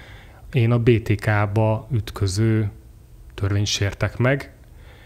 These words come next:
Egytől öt évig terjedő szabadságvesztése sújthat engem. A bíróság a dolgok jelenlegi állása szerint. Sajnos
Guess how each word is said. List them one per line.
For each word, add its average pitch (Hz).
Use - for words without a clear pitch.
Egytől 113
öt 117
évig 104
terjedő 107
szabadságvesztése 104
sújthat 110
engem. 104
A 98
bíróság 120
a 110
dolgok 117
jelenlegi 107
állása 98
szerint. 101
Sajnos 175